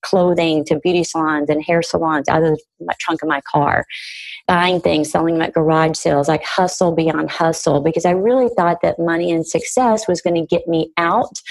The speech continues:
of not only where I was, uh, physically, as in, you know, my, uh,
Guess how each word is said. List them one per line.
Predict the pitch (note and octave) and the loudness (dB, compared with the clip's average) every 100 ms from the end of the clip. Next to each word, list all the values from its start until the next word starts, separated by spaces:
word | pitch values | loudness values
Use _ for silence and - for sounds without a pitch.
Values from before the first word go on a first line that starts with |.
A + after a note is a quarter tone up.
| - - - - - | -14 -14 -16 -18 -4
of | - | 0
not | C4 D4 D4 | 2 2 2
only | C4 | 2
where | G#3 F#3+ | 4 4
I | F3+ | 4
was, | F3 F#3+ A#3+ C4+ A#3 F3+ D#3+ E3 E3+ - _ _ _ _ F#3 | 2 2 2 2 2 2 2 0 -2 -10 _ _ _ _ 0
uh, | F3+ F3 F3+ F3+ - | 2 2 2 0 0
physically, | - F4 D#4 G3 - D#3 D#3 F#3 | 0 2 2 0 0 2 2 2
as | F3+ F3+ F3+ F3 - | 2 2 2 -2 -4
in, | F3+ F3 F3 E3+ E3+ _ _ _ F#3 | -2 0 0 -2 -4 _ _ _ -2
you | F#3+ | 0
know, | E3 D#3+ D#3 D#3+ - - | 2 2 4 2 0 -4
my, | F3+ E3+ E3 D#3+ D#3 D#3+ - - _ - | -2 0 0 2 2 0 -2 -6 _ -4
uh, | F3+ | -4